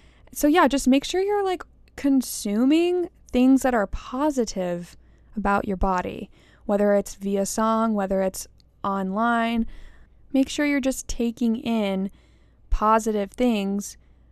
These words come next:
more <laughs> than you're taking in negative things.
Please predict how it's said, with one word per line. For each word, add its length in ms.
more 680
<laughs> 40
than 220
you're 100
taking 460
in 180
negative 440
things. 800